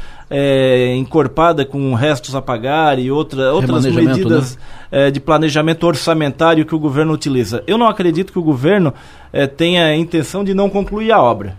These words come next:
Speaker 1: Uma obra que falta muito pouco, uma obra emblemática, importante pra, pro sul de Santa Catarina, importante pra, pra, pra região serrana gaúcha.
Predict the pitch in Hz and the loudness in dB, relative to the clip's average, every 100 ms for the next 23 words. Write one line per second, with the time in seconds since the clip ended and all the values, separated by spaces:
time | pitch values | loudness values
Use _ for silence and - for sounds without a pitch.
0 | - 135 135 156 147 - 151 139 143 196 | -10 -4 -2 -2 -4 -6 -8 -4 -2 -2
1 | 220 - 185 202 190 139 156 147 131 - | -2 -2 0 0 0 -2 0 0 -2 -4
2 | - - - 143 151 156 147 156 190 - | -16 -20 -8 -2 2 2 4 2 0 -2
3 | 160 165 160 185 190 - 156 139 - 156 | -2 0 0 -2 -4 -2 0 2 0 -6
4 | 131 - 226 180 196 180 160 156 139 180 | -8 -8 -8 -8 -8 -6 -6 -4 -2 -2
5 | 190 160 156 170 180 - 156 139 - 143 | -4 -4 -4 -4 -8 -6 -8 -8 -6 -6
6 | 127 120 - 131 135 139 160 160 143 147 | -4 -6 -8 -6 -6 -6 -10 -10 -10 -10
7 | 156 139 131 196 - 156 | -6 -4 -2 -2 -4 -6